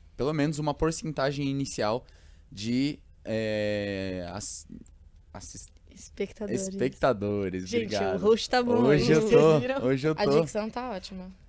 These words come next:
Speaker 1: Não, eu tô esquecendo as palavras aqui. Enfim, mas aí você já tem uma base boa pra ser construído a partir disso. E eu acho que a gente pode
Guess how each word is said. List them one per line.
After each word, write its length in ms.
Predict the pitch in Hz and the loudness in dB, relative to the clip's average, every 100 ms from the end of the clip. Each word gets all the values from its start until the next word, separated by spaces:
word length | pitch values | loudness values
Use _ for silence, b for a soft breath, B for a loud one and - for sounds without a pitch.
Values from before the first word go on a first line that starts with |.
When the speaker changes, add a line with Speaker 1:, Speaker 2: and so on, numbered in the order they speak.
| - | -6
Speaker 1:
Não, 140 | 123 | -4
eu 80 | 110 | -4
tô 80 | 117 | -4
esquecendo 460 | 120 147 - 143 | -2 -2 0 0
as 100 | 151 | -2
palavras 520 | - 165 120 117 107 98 | -2 0 2 0 -2 -4
aqui. 260 | - 92 b b b b - | -8 -10 b b b b -6
Enfim, 400 | 147 151 117 92 - | -4 -2 -2 -4 -10
mas 1120 | 104 110 113 113 113 113 107 104 101 - 110 - | -8 -4 -2 -2 0 -2 -4 -6 -8 -10 -10 -8
aí 220 | - 113 | -4 -4
você 240 | 127 147 147 | -2 -4 -4
já 100 | 151 | -4
tem 140 | 156 | -4
uma 160 | 151 139 | -4 0
base 320 | 127 143 143 | 0 0 -4
boa 380 | 120 139 160 165 | -2 0 2 0
pra 160 | 156 | -4
ser 160 | - 147 | -6 -8
construído 600 | 147 - 147 117 120 131 | -10 -8 -4 -2 0 -2
a 40 | |
partir 320 | 131 131 - 147 | -2 -4 -6 -12
disso. 500 | 131 120 - - 80 b b b b - | -6 -6 -6 -8 -10 b b b b -10
E 880 | 110 113 113 113 113 110 110 110 101 | -4 -2 0 0 0 0 0 -2 -4
eu 140 | 107 | -2
acho 140 | 120 - | -2 -4
que 60 | |
a 40 | 175 | -6
gente 180 | 180 - | -6 -4
pode 400 | 156 147 127 | -4 -2 -6